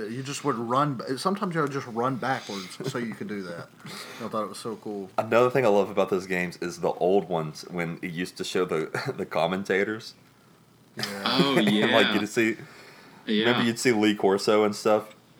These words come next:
Speaker 3: Put it on the headgear.
Speaker 2: I remember, um, <laughs> yeah, he put on the headgear, and
Speaker 3: Yeah.
Speaker 2: then whenever you do Ask Coach for picking your offensive plays, they would, they would, like, say something, and every time
Speaker 3: Yeah.
Speaker 2: you picked a midline in one of them,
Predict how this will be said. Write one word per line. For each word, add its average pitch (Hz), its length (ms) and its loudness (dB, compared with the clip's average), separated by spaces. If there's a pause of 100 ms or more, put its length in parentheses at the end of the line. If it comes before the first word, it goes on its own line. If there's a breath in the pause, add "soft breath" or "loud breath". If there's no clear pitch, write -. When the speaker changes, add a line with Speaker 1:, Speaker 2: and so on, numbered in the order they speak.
(160)
Speaker 3:
Put 147 160 0
it 127 80 0
on 127 160 0
the 110 60 0
headgear. 117 260 -2
Speaker 2:
I 98 40 2
remember, 104 420 4
um, 90 200 -6 (540)
<laughs> - 560 -20
yeah, 131 260 2
he 135 140 8
put 131 200 6
on 131 120 8
the 117 80 4
headgear, 113 560 4 (320 loud breath)
and 101 180 2
Speaker 3:
Yeah. 113 160 6
Speaker 2:
then 113 100 -2
whenever 113 280 4
you 110 140 0
do 104 260 2
Ask 107 320 4
Coach 120 500 2
for 95 260 -2
picking 101 340 -2
your 87 180 0
offensive 107 440 0
plays, 92 360 2 (600 loud breath)
they 101 200 6
would, 90 200 6 (200)
they 92 140 4
would, 92 180 4
like, 85 220 4
say 92 260 2
something, 71 480 -2 (140)
and 85 220 -2
every 104 260 2
time 113 240 4
Speaker 3:
Yeah. 101 60 0
Speaker 2:
you 101 40 0
picked - 260 -2
a 101 40 -6
midline 82 600 2 (100)
in 82 160 -8
one 90 180 0
of 73 140 -2
them, 73 220 -6